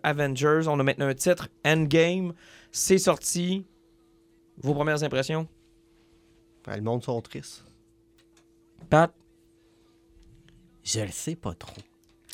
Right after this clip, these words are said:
Speaker 3: Tu sais, elle est intéressante, la bande-annonce, mais est-ce qu'on se fait faire le coup de la bande-annonce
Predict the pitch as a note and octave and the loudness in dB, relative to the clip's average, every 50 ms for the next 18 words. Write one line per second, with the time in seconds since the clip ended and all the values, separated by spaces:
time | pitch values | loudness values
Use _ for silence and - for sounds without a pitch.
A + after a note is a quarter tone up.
0 | - _ _ - E3+ G3 A3 - - - A#2+ C3 - E3+ F3 E3+ E3+ A3 A3 F#3+ | -20 _ _ -2 -2 -2 -2 -4 -4 -2 -2 0 4 2 2 4 2 0 2 2
1 | E3 D3+ - D4 E4+ F4 D#4+ - C3+ B2+ B2 A#2+ C#3 C#3 C#3+ C3 C3 B2+ C3 D3 | 0 0 0 -4 -4 -4 -4 -2 0 0 2 2 2 2 2 0 0 0 0 -2
2 | F3+ G3 G3 F3+ C3+ - - _ _ _ _ _ _ _ A#2 A#2+ B2 C3 C3 C3 | -4 -4 -6 -8 -10 -12 -14 _ _ _ _ _ _ _ -2 0 0 0 -2 -2
3 | - D#3 F3 F3 - - G3 G3 G3 G3 G3 F#3+ F#3 F#3+ F#3+ F#3 E3 - - - | -2 -2 -2 -2 -4 -4 -4 -4 -2 -2 -2 -2 -2 0 -2 -2 -4 -6 -6 -4
4 | - C#3+ C#3 - - - E3 E3+ F3 E3+ D#3+ D#3 D3 B2 A2+ A2+ - - - F3+ | -2 -2 -2 -2 -2 0 2 2 2 0 -2 -2 -4 -4 -4 -6 -8 -10 -10 -6
5 | D3 C3+ A#2+ A2+ G#2+ B2 B2+ C3 C3 B2 B2+ A#2 A2+ A2+ B2 C3+ C#3+ D3 C#3+ C3 | -2 -2 -2 0 2 2 2 2 2 0 0 0 0 -2 -2 -2 -4 -6 -8 -10
6 | - | -12